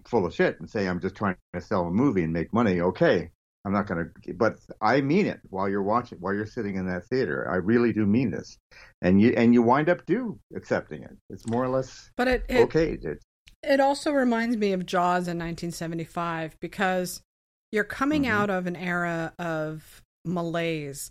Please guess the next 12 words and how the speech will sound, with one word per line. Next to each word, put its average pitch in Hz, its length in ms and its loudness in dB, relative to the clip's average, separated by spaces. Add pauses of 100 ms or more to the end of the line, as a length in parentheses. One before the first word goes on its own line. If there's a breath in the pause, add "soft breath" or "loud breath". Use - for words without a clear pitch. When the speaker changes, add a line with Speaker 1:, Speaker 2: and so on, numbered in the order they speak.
Speaker 2:
of 160 420 -4
depression, 156 880 -8
a 175 60 -8
Watergate, 180 760 -4
right? 170 280 -6
The 175 80 -8
president 214 440 -2
just 180 220 -8
resigned, 160 720 -6 (460 soft breath)
and 165 640 -4
the 160 360 -4
war 180 600 0